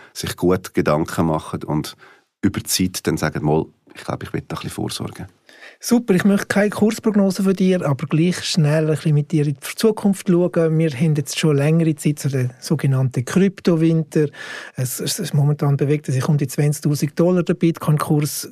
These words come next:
Speaker 2: Wie lange geht der Kryptowinter noch? Was schätzt du, oder was bräuchte es, damit das endlich wieder mal vielleicht wieder ein bisschen Richtung Norden gehen, die Kurs?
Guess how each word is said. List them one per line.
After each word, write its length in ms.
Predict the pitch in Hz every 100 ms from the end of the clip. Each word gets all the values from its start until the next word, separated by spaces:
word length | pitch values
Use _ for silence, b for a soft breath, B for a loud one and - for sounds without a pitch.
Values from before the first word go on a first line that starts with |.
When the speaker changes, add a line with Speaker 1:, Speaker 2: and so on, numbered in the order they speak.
| -
Speaker 2:
Wie 240 | 147 147
lange 380 | 156 160 170 139
geht 400 | 156 160 180 -
der 100 | 160
Kryptowinter 840 | - 151 143 - 139 139 135 -
noch? 120 | 135
Was 140 | 135 123
schätzt 440 | 151 151 - 151
du, 60 | 151
oder 80 | 135
was 160 | 131
bräuchte 440 | - 156 214 208 -
es, 80 | -
damit 340 | 170 175 -
das 140 | 160
endlich 380 | 165 170 180 151
wieder 180 | 175 170
mal 180 | 147 147
vielleicht 400 | - 151 151 - -
wieder 280 | 180 - 165
ein 60 |
bisschen 140 | 143 147
Richtung 360 | 143 - 143 127
Norden 360 | 127 117 117 139
gehen, 200 | 131 139
die 80 |
Kurs? 420 | - - 139 -